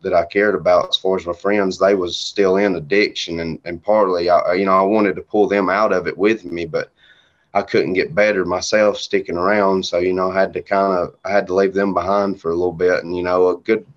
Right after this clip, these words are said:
a good bit of 'em, you know, saw how good I was doing and slowly tried to, you know, get better themselves. And then, you know, unfortunately, you know, life's, life's taking a couple of them friends, but, you know, you gotta,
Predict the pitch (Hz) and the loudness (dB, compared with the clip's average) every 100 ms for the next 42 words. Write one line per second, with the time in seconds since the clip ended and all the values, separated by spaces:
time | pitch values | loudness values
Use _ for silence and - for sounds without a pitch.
0 | - 98 101 117 107 101 107 101 98 92 | -6 -2 2 0 0 0 2 2 0 -2
1 | 92 92 95 - 95 92 92 87 95 95 | -2 0 -2 -2 0 2 2 0 0 2
2 | 95 95 92 98 101 98 92 87 - _ | 2 0 -2 -2 0 0 -2 -6 -12 _
3 | _ _ _ - - 107 104 101 98 101 | _ _ _ -8 0 2 4 2 2 2
4 | 95 92 90 95 92 90 - 101 92 104 | 2 0 0 0 0 -2 -2 -4 2 2
5 | 98 92 87 90 - 98 98 95 87 87 | 2 0 -2 -2 0 4 4 2 -2 -6
6 | 85 - 90 87 87 92 92 98 101 - | -6 -6 -8 -4 -2 -2 -2 0 0 0
7 | 85 87 90 90 90 87 90 95 - - | -6 -4 -4 -4 -4 0 2 2 0 -8
8 | - 95 95 - 101 104 90 87 - 101 | 0 0 0 0 0 0 -4 -6 0 0
9 | 101 85 90 87 95 95 92 92 82 87 | 0 -10 -8 -10 -6 -4 -4 -6 -6 -6
10 | - _ 78 87 90 92 90 90 98 98 | -6 _ -12 -10 -6 -6 -6 -2 0 0
11 | 95 | -2